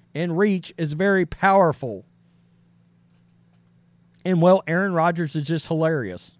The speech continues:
And people like Mark Cuban are in a panic over that. Oh, my God, they might listen to Joe Rogan instead of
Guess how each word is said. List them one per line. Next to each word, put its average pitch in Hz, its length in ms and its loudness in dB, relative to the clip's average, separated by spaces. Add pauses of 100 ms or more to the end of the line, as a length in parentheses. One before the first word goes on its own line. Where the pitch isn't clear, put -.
And 156 160 -6
people 190 280 -8
like 165 200 0
Mark 151 220 -6
Cuban 160 280 -6
are 143 120 -6
in 147 100 -4
a 131 60 -6
panic 151 480 -8
over 98 240 -6
that. 90 300 -6 (2750)
Oh, 170 140 -2
my 226 160 0
God, 185 440 4
they 160 120 0
might 202 220 -2
listen 208 380 2
to 202 360 -2 (220)
Joe 214 300 2
Rogan 190 420 2
instead 165 340 -2
of 160 180 -6